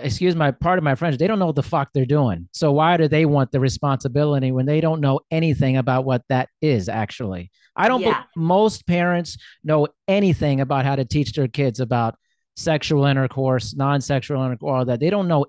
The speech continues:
Speaker 1: anything, but they want to be the ones to do it, but they don't know. That's weird
Speaker 2: Right.
Speaker 1: to me.
Speaker 2: Well, they think they know. They do know a lot.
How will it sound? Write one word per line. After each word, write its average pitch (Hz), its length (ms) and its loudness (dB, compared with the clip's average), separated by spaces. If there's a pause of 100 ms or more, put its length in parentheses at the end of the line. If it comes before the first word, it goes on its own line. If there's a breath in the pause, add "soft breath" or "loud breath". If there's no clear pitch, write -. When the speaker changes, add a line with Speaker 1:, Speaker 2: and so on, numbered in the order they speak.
Speaker 1:
anything, 120 580 0
but 147 200 -2
they 202 220 2
want 185 360 0
to 170 80 -4
be 160 140 0
the 156 100 0
ones 147 440 -2 (460)
to 147 120 0
do 165 420 2
it, 127 200 2 (500)
but 120 160 -6
they 147 160 0
don't 131 220 0
know. 92 360 -6 (440)
That's 196 240 0
weird 170 200 4
Speaker 2:
Right. 147 140 0
Speaker 1:
to 143 80 -6
me. 92 260 -12 (340)
Speaker 2:
Well, 220 340 -2
they 233 160 0
think 302 300 -6
they 349 100 -2
know. 202 180 -4
They 277 220 -2
do 349 220 -6
know 359 200 -6
a 254 80 -2
lot. 220 380 -2